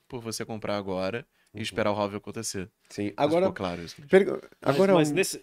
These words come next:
Speaker 3: eu não, eu não respondi essa sua pergunta. Eu tenho um... Eu acho que, assim, e isso diz o tamanho da oportunidade ainda na frente. O mercado não é eficiente ainda de,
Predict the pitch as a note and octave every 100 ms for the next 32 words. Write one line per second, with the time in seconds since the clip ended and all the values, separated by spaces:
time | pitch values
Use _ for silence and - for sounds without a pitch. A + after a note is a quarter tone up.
0 | - F#3 F#3 D#3 E3+ F#3 - E3 D#3 C#3
1 | C#3+ C#3 B2+ B2 C3 D#3 D3 B2 A2+ G#2+
2 | G#2+ G#2+ _ _ _ _ _ _ - C3+
3 | D#3 - D#3+ - C#3 B2 B2+ C3 D3+ D#3+
4 | D#3+ A#2+ D3 D3 D3 C#3 D3 D3+ D#3 D3
5 | D3 C3 B2+ B2+ C3 C3 G#2 G2 - _
6 | _ C3 D#3 - D3 D3+ - D#3+ G3 E3+
7 | E3 E3 - C#3+ C3+ - A#2+ A2 G#2